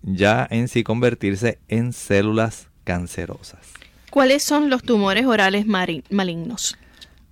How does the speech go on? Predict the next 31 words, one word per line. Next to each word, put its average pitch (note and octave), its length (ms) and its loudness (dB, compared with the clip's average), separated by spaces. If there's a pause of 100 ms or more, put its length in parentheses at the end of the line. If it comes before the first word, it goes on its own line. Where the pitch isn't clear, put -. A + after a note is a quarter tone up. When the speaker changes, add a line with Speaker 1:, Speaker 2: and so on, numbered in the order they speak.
Speaker 1:
Hay A#2+ 180 4
varios, G#2 680 2 (220)
hay B2+ 160 4
varios C#3+ 500 4 (120)
y C#3+ 320 -2
el A2 160 2
noventa C3 500 0
por A#2 180 -2
ciento C#3 580 0
de F#2+ 200 -4 (160)
casi D#3 540 0 (120)
todos B2+ 380 0
estos A#2 400 -4
tipos A2 460 -2
de F#2+ 580 -2
tumores A2+ 720 -2 (140)
que F2 320 -8
podemos F#2+ 400 -4
decir A2 480 -2
malignos A#2 760 -4
en A#2+ 220 -2
la G#2 140 -2
boca. G2 500 -6
¿Saben G2+ 220 -4
ustedes B2 400 0
que C3+ 260 -2 (480)
el G#2 240 2
noventa A#2 540 0
por B2 160 2
ciento C3 500 0
son C3 340 0